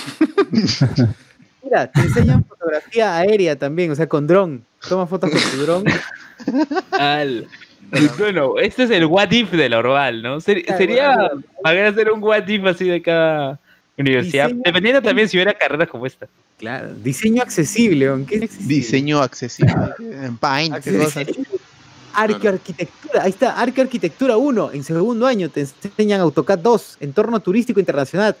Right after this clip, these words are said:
Speaker 2: administración general. Claro, esta vaina es administración con guía turística.
Speaker 1: <laughs>
Speaker 2: Técnicas de conducción de grupo, ah, con un poco de curso de historia.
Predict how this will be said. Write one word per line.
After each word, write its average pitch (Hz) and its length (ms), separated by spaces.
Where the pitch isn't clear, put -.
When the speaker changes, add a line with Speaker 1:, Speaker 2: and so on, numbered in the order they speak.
Speaker 2:
administración 170 680
general. 202 720
Claro, 202 200
esta 214 140
vaina 233 200
es - 100
administración 190 840
con 170 300
guía 190 200
turística. 170 460
Speaker 1:
<laughs> - 640
Speaker 2:
Técnicas 247 420
de 214 80
conducción 175 640
de 151 360
grupo, 190 380
ah, 196 180
con 160 180
un 156 200
poco 208 300
de 165 180
curso 175 280
de 170 80
historia. 113 320